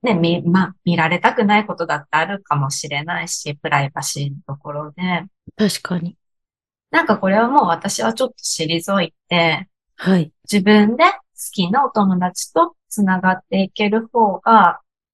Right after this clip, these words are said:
Speaker 1: これからの彼にとっていいのではないかと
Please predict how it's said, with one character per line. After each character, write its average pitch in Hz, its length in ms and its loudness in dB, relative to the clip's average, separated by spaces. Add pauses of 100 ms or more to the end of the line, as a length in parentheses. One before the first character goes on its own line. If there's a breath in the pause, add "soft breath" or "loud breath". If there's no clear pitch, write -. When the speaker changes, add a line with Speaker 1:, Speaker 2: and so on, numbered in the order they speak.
(200)
Speaker 1:
こ 208 80 -6
れ 214 120 0
か 254 140 2
ら 262 120 4
の 190 120 2
彼 185 280 -2
に 160 160 -12
と - 120 -12
っ - 80 -16 (100)
て - 100 -10
い 240 160 -2
い 262 80 -2
の 202 120 2
で 156 120 0
は 147 160 0
な 151 160 -4
い 151 80 -12
か 135 200 -10
と - 180 -12